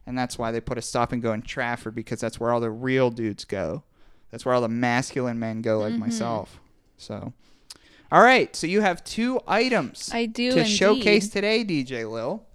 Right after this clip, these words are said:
Speaker 2: Before I get into my items, of course I have a spiel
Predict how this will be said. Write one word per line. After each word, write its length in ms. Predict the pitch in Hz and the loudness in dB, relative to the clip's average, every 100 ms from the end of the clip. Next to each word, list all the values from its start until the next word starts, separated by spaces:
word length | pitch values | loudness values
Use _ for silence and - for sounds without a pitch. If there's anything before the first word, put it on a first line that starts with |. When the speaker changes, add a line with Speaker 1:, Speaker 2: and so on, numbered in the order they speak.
| - | -18
Speaker 2:
Before 320 | 208 269 254 | -14 -2 0
I 80 | 233 | 2
get 180 | 233 190 | 2 0
into 160 | 226 | -2
my 180 | 226 214 - | -6 -6 -4
items, 460 | 233 247 202 202 | -2 -2 -2 -6
of 100 | 208 | -10
course 520 | - - 233 233 226 | -14 -4 0 2 0
I 100 | 226 | -4
have 280 | 202 202 180 | -2 0 0
a 140 | 175 185 | 0 -2
spiel 880 | - - - 202 180 156 165 247 | -4 -4 -6 -4 -2 0 -2 -2